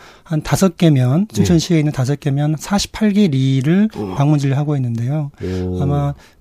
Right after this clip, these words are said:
Speaker 1: 저희 대상자분들이 대개 육십오 세 이상의,
Speaker 2: 네.
Speaker 1: 예, 분들이기 때문에, 어, 한 만 이천 명 정도 되는 것 같습니다.
Speaker 2: 오.
Speaker 1: 예.
Speaker 2: 아니, 다섯 개 면이면은
Speaker 1: 꽤 큰
Speaker 2: 지역적으로도
Speaker 1: 지역이죠.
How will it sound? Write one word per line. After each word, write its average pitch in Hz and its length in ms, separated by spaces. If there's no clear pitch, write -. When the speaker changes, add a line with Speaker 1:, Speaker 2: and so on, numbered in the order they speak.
Speaker 1:
저희 143 760
대상자분들이 156 720
대개 139 320
육십오 160 380
세 156 140
이상의, 131 680
Speaker 2:
네. 95 240
Speaker 1:
예, 123 280
분들이기 131 400
때문에, 123 540
어, 143 400
한 160 180
만 147 540
이천 190 380
명 190 200
정도 127 280
되는 117 180
것 113 120
같습니다. 107 580
Speaker 2:
오. 87 720
Speaker 1:
예. 107 80
Speaker 2:
아니, 107 260
다섯 - 320
개 147 140
면이면은 117 880
Speaker 1:
꽤 196 320
큰 202 240
Speaker 2:
지역적으로도 120 320
Speaker 1:
지역이죠. 90 300